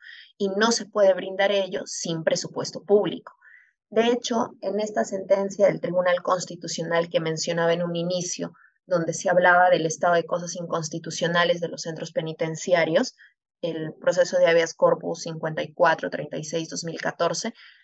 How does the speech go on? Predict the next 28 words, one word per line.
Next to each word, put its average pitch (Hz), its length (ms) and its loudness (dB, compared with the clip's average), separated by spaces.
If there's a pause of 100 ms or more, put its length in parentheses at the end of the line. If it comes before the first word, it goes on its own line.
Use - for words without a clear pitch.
(140)
el, 170 840 2 (140)
la 190 220 6
reflexión 196 1040 2
bonita 202 560 2
en 180 160 -4
letra 180 380 4
que 170 140 -6
nos 160 180 -8
dice 180 240 -4
el 170 100 -6
T 170 120 0
C 180 220 4
es - 120 -2
esa, 233 320 2
¿no? 214 180 -2 (420)
Que 202 60 0
el 185 100 2
Estado 202 420 6
se 180 180 0
ha - 40 6
escudado 196 640 6
a 165 80 2
través 165 360 -4
de 196 100 6
años 185 480 2
en 156 140 -12
temas 175 360 -2
presupuestales 202 880 0